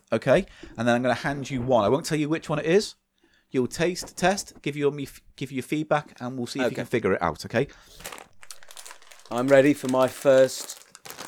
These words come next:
Speaker 2: peanut-covered chocolate, chocolate-covered peanut
Speaker 1: It's
Speaker 2: crispy
Speaker 1: happening.
Speaker 2: snack.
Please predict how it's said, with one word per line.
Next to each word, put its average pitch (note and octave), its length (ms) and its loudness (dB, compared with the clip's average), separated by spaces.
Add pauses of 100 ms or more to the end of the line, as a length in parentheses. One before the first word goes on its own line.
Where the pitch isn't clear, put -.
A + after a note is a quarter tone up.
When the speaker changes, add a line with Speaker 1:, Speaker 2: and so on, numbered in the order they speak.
(840)
Speaker 2:
peanut-covered C3+ 1200 -2
chocolate, A2+ 520 -2 (280)
chocolate-covered C3+ 760 -2
peanut A#2 480 -2
Speaker 1:
It's B2+ 160 -18
Speaker 2:
crispy C3+ 260 0
Speaker 1:
happening. A#2 80 -4
Speaker 2:
snack. G#2 320 -4